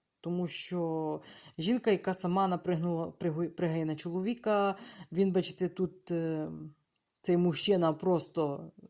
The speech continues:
в шоці, конкретно в шоці. Він налякався і не знає, що це таке зробилося. Жінка в нього запригнула сама. Сама розділася, сама запригнула. Він повністю одітий, а вона на нього запригнула.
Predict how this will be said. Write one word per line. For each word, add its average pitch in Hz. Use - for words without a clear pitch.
в -
шоці, 180
конкретно 170
в 151
шоці. 180
Він 185
налякався 190
і 190
не 165
знає, 202
що 180
це -
таке 175
зробилося. 151
Жінка 196
в 156
нього 160
запригнула 151
сама. 143
Сама 165
розділася, 175
сама 156
запригнула. 151
Він 175
повністю 156
одітий, 233
а 165
вона 175
на 196
нього 160
запригнула. 151